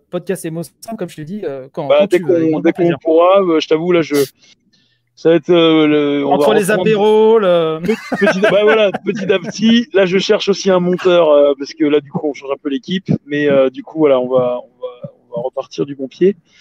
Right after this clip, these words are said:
Speaker 2: Euh, juste, j'ai vu Pi-, euh, mon pote Pierre, là, qui était dans les, alors, ah, évidemment, le hasard a fait, je précise pour nos viewers. Tout à l'heure, je parlais de Pierre Ménès. Évidemment, c'était Pierre Ménès, hein, Pierrot machin. Mais Pierre, c'est un pote, c'est rien à voir, c'est pas le même. Pierre, il est cool. Il est, c'est un mec respectable.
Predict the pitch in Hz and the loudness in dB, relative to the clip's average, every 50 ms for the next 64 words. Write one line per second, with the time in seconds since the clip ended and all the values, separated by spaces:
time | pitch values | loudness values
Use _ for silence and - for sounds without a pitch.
0 | - _ _ _ _ - - 151 156 156 156 156 156 156 156 156 156 165 151 _ | -20 _ _ _ _ -2 0 2 4 4 4 4 4 4 2 2 0 -2 -6 _
1 | 165 - - 143 220 285 254 - 196 196 185 214 - - - 240 196 185 190 190 | -20 -10 -2 0 2 2 2 2 -2 0 0 0 -2 -2 -2 0 0 2 2 0
2 | 185 190 196 - 220 208 - _ - 208 208 190 175 151 147 143 - - - 160 | 0 -2 -2 0 0 0 0 _ -2 0 2 4 4 2 2 0 -4 -8 -8 -4
3 | 156 160 156 156 151 - 143 156 160 175 175 165 151 156 170 175 170 180 190 202 | -2 0 0 0 0 2 2 2 2 2 0 0 -2 -2 -2 0 0 0 2 2
4 | 214 208 - - _ _ - 147 190 226 233 226 190 190 196 175 185 180 - 196 | 0 -4 -4 -8 _ _ 0 2 4 4 4 2 2 2 0 2 0 0 0 0
5 | 180 - - 156 156 170 - 170 160 151 147 143 143 143 151 170 185 175 - _ | -2 -2 -4 -8 -8 -8 -6 -6 -4 -4 -2 0 2 2 4 4 2 2 0 _
6 | - - _ _ _ - - 165 196 180 - - 170 156 156 - - - 156 156 | -20 -20 _ _ _ -2 0 0 0 0 0 0 0 0 0 -2 -2 -4 -2 0
7 | 170 180 196 202 208 196 - - - 139 135 147 165 180 185 - - 170 147 - | 0 0 2 2 0 -2 -4 -12 -18 -12 -6 -4 -4 -4 -4 -4 -4 -4 -2 0
8 | 160 180 202 214 214 214 185 - 180 - - 175 170 160 165 165 160 151 - 175 | 0 0 0 -2 -2 -2 0 -2 -2 -2 0 0 0 0 2 0 0 0 -2 -4
9 | 160 143 143 139 135 - - 196 202 196 - - 156 143 139 _ - 214 202 - | -2 -2 -2 -4 -4 -4 -2 0 0 0 0 -2 -4 -4 -2 _ 0 0 0 0
10 | - - - 147 143 151 170 190 196 196 180 - - _ - - 190 190 196 190 | -4 -10 -6 -4 -2 0 0 0 2 0 0 -2 -4 _ -6 -4 -2 -2 -2 -2
11 | 170 143 _ _ _ _ _ _ - 185 208 202 185 175 190 - - 214 202 165 | -4 -6 _ _ _ _ _ _ 0 0 0 2 0 -2 -2 -2 0 2 2 2
12 | 131 - _ _ _ - 151 147 147 143 143 143 139 143 151 143 143 160 180 180 | 0 -4 _ _ _ -2 0 2 2 2 2 0 0 0 -2 -2 0 0 -2 -2
13 | - 151 143 147 147 - - 170 - - 175 156 - | -2 -2 0 0 0 -2 -2 -4 -2 -2 -2 -2 -2